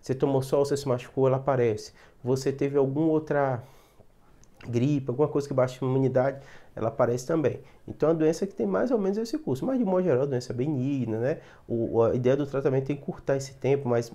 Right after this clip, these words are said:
maioria das pessoas, se não tratarem também aquilo, a tendência é aquilo melhorar, mas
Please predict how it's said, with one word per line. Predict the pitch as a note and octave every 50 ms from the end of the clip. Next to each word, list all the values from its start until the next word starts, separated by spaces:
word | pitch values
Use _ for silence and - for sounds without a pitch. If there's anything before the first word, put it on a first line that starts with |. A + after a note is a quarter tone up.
| - -
maioria | - A#2 A#2+ B2 C#3+
das | C#3 C#3
pessoas, | - C3+ B2+ - C3+ B2+
se | -
não | C3+ C3+ C3+ C3+
tratarem | - C#3 C3 B2 C3+ - B2 B2+
também | B2+ C3 C3 A#2+ B2+ B2+
aquilo, | B2 B2+ - A#2+ B2+ A#2
a |
tendência | A#2+ - C3 B2 A2 A#2 B2 B2 -
é | B2
aquilo | - - B2
melhorar, | B2 B2+ B2+ C3+ D#3+ E3+ C#3+ C#3 C#3 D3
mas | D3+ G3 C4+ D#4 D#4 -